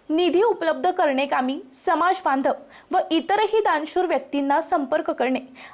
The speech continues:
आदी विषयांवर साधक बाधक चर्चा झाली. त्यानंतर समाजातील असंख्य मुलं मुली या विविध स्पर्धा परीक्षेत नैपुण्य मिळवून उत्तीर्ण झाले अशांचा सन्मान सोहळा देखील आयोजित करण्यात आला होता. त्यात प्रामुख्यानं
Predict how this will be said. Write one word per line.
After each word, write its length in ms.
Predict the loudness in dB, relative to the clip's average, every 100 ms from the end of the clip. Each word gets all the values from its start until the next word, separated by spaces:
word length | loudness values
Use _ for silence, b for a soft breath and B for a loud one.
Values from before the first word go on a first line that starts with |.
| B
आदी 240 | -2 2 2
विषयांवर 580 | 2 2 0 2 0
साधक 400 | -2 -2 0 0 0
बाधक 340 | 0 0 -4 0
चर्चा 320 | -2 -2 -8
झाली. 220 | -8 -10 -12 -20 B B -2
त्यानंतर 480 | 0 0 0 0 0
समाजातील 680 | 0 0 0 -2 -2 -4 -6 -6
असंख्य 460 | -6 0 0 0 0
मुलं 260 | 0 0 0 -4 B -2
मुली 260 | 0 2 2
या 120 | 2
विविध 340 | 0 -2 0
स्पर्धा 460 | -2 0 0 0 0
परीक्षेत 480 | -2 -4 -2 -2 -2 B B -4
नैपुण्य 500 | -2 0 0 0 0
मिळवून 340 | 2 0 0 -6 -8
उत्तीर्ण 400 | -4 0 2 0 0
झाले 180 | 0 0
अशांचा 460 | 0 -2 -2 -2 -8 B B -6
सन्मान 320 | 0 2 2 0
सोहळा 360 | -2 0 0
देखील 300 | 0 -2 -2
आयोजित 440 | 0 2 0 0 -2
करण्यात 320 | 0 0 -2 -4
आला 100 | -6
होता. 260 | -8 -10 -10 -14 B B B
त्यात 160 | 0 0
प्रामुख्यानं 640 | 0 0 -2 -2 -2